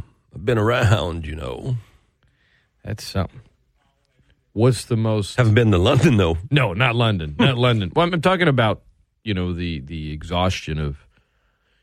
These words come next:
Speaker 2: you go spend a week overseas for a, quote, home game. You come home, you go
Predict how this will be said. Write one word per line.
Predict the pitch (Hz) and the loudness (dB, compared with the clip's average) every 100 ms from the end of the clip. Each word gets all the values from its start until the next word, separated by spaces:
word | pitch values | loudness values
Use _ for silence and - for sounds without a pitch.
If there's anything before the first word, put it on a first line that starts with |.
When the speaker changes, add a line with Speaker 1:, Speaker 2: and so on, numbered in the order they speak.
| _ - | _ -10
Speaker 2:
you | 104 | -2
go | 104 | 0
spend | 95 - 101 | 0 -2 -2
a | 95 | 0
week | 95 104 | 0 0
overseas | 98 90 90 - 95 87 | 0 0 -2 -2 -2 -2
for | - | -4
a, | 87 | -4
quote, | - 90 78 | -2 -2 -2
home | 82 90 90 | -4 -4 -2
game. | 85 80 82 | -4 -4 -6
You | 78 | -10
come | - 92 82 | -8 -6 -4
home, | 90 92 85 82 | -2 -2 -2 -4
you | 80 | -6
go | 85 80 | -6 -6